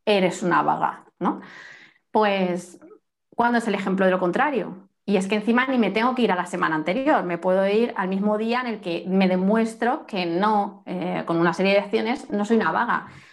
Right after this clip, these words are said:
Específicamente puede ser porque no he hecho las tareas que yo quería o me había imaginado que llegaría ese día, pero no han sido realistas, entonces mi planificación, simplemente.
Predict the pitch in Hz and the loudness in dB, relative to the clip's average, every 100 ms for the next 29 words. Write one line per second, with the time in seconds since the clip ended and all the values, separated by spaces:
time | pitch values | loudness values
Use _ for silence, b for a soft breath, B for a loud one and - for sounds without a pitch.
0 | - - - 170 185 214 220 226 233 262 | -8 -8 -4 -2 2 2 2 2 0 2
1 | 285 285 269 320 453 - 196 196 196 240 | 2 2 0 0 -2 -2 2 2 2 0
2 | 254 285 214 202 190 202 196 226 220 - | 0 0 -4 -4 -2 -2 -2 -2 -4 -2
3 | 196 226 285 - - 185 175 208 240 285 | -2 0 -2 -4 -4 -2 2 4 4 2
4 | 285 190 202 208 226 349 - - 180 180 | 0 -2 2 2 2 -4 -16 -10 -6 -2
5 | 175 202 208 196 226 214 240 233 202 175 | 0 0 0 -2 -2 -2 0 0 2 2
6 | 170 226 185 175 160 165 160 147 - B | 0 0 -2 -4 -6 -4 -2 -4 -6 B
7 | B B B _ 185 165 151 - - 202 | B B B _ -2 -2 -4 -8 -2 0
8 | 214 220 220 226 220 240 - 269 220 247 | 2 4 4 2 0 -2 -2 0 0 2
9 | 277 294 269 190 180 165 175 160 - 240 | 4 4 2 -2 -2 -6 -6 -6 -2 -2
10 | 165 - - - 175 - 170 202 190 170 | -2 -6 -14 -4 -4 0 2 2 0 -4